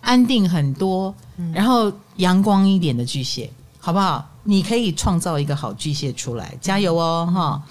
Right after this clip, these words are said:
Speaker 1: 那他很需要被肯定认同，请给他好的回应。比如说跟他聊天的时候，当他讲到自己的事，你要用肯定句来面对他，
Speaker 2: 嗯。
Speaker 1: 而不是否定句。什么，“不是这样子吧？”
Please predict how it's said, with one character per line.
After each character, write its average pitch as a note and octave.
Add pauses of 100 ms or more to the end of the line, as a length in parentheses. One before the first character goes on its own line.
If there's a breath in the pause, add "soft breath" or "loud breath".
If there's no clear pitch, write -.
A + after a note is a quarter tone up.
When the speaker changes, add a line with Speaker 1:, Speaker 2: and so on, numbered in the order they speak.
(560 loud breath)
Speaker 1:
那 G3+
他 A3+
很 G#3
需 G3+
要 F#3
被 G3
肯 F3+
定 F3+
认 F#3
同， D3+
请 F3
给 E3
他 E3+ (200 loud breath)
好 C#3
的 D#3+
回 D3
应。 D#3 (240 loud breath)
比 -
如 E3+
说 F#3+
跟 F#3+
他 F#3+
聊 D#3
天 F#3+
的 F#3
时 -
候， F3 (180 loud breath)
当 G3+
他 A3
讲 D3+
到 F3
自 G3
己 D#3+
的 C#3+
事， - (220 loud breath)
你 E3
要 G3+
用 G#3+ (160)
肯 C#3+
定 F#3
句 D3
来 C3
面 D#3
对 C#3
他， A#2+ (140)
Speaker 2:
嗯。 D3+
Speaker 1:
而 F3+
不 F3
是 F3
否 C#3
定 D3+
句。 D3 (380 soft breath)
什 -
么 F3 (360 loud breath)
，“不 G#3+
是 B3+
这 C4+
样 G#3
子 -
吧？” -